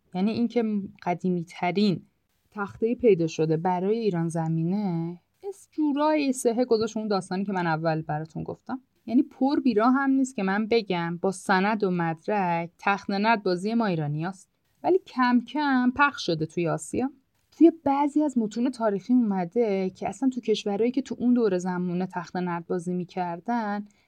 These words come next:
اشرافزادگان و مردم طبقه بالای جامعه و خانواده سلطنتی به بقیه اجازه بازی کردنش رو نمیدادن.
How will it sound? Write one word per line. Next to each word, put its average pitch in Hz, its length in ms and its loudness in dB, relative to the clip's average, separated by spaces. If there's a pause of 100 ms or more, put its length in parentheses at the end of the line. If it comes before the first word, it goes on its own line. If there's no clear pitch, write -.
(140)
اشرافزادگان 208 1000 -2
و 220 40 -2
مردم 196 440 0
طبقه 190 380 -2
بالای 185 400 0
جامعه 190 680 -2
و 185 260 -4
خانواده 190 540 0
سلطنتی 185 1120 -4 (340)
به 233 100 6
بقیه 220 560 2
اجازه 220 320 0
بازی 220 220 2
کردنش 214 560 -2
رو 262 60 2
نمیدادن. 175 720 2